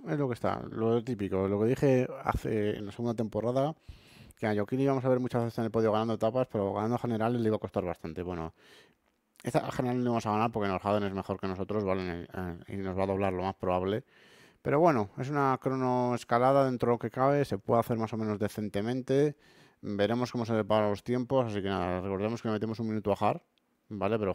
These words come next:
Har nos va a meter una terrorífica, ya veis que Har está sexto en el, a ocho segundos en el primer punto intermedio. Así que nada, vamos a ver cómo se depara la crono,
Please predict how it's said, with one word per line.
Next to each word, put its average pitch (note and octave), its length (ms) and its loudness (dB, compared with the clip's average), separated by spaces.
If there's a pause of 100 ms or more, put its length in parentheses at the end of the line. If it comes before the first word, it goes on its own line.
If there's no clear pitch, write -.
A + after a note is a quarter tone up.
Har F#2+ 140 2
nos G2 120 -4
va F2+ 60 -4
a F2+ 60 -2
meter F#2+ 260 -2
una F2+ 640 -2
terrorífica, F#2 440 -2
ya F#2 80 2
veis F#2+ 120 -2
que G2 180 -8
Har G2+ 80 2
está F#2 400 0
sexto G#2 320 -6
en F#2+ 60 -2
el, F#2 220 -4
a F2+ 180 -2
ocho G2 260 -4
segundos G2+ 560 -2
en G#2 80 -6
el F#2+ 60 -6
primer G#2 200 -8
punto G2+ 220 -4
intermedio. F#2+ 580 -4 (720)
Así F#2+ 260 -6
que F#2 80 -2
nada, F2+ 180 0
vamos A2+ 260 0
a - 20 4
ver B2 140 4
cómo A#2 160 -4
se A#2+ 100 -2
depara A2 240 2
la G2+ 140 4
crono, A#2+ 400 -2